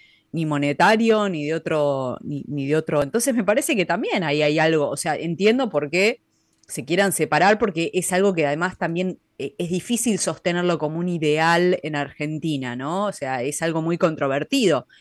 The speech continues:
Pero como vos decís, le habla a la machófera, pero también me parece que le habla a una práctica, eh,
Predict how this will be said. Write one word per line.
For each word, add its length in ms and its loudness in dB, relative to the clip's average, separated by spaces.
Pero 160 2
como 180 0
vos 140 4
decís, 420 -4
le 140 0
habla 380 4
a 240 -6
la 100 -2
machófera, 840 -4
pero 140 -2
también 300 2
me 100 2
parece 360 2
que 100 -2
le 140 0
habla 220 2
a 40 4
una 240 0
práctica, 840 0
eh, 600 0